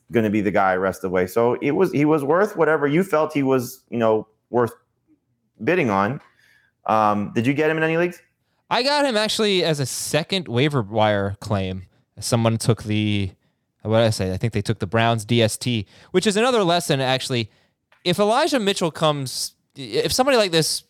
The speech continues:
Speaker 2: comes around, even if you don't need him, you should probably use that waiver claim on him instead of something like the Browns D S T and then try to flip him. Jamie, I,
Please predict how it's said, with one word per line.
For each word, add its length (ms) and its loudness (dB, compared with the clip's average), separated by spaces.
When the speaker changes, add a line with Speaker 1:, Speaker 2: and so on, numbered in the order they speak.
Speaker 2:
comes 220 -2
around, 520 2
even 180 0
if 80 0
you 60 -2
don't 240 2
need 240 -2
him, 340 -2
you 80 -4
should 180 -4
probably 440 2
use 180 -2
that 180 2
waiver 260 0
claim 280 -2
on 140 0
him 200 -2
instead 300 0
of 100 -2
something 260 -4
like 160 0
the 80 -4
Browns 360 0
D 180 0
S 160 -2
T 300 -2
and 100 -4
then 80 0
try 180 0
to 80 0
flip 220 0
him. 100 -4
Jamie, 300 0
I, 280 2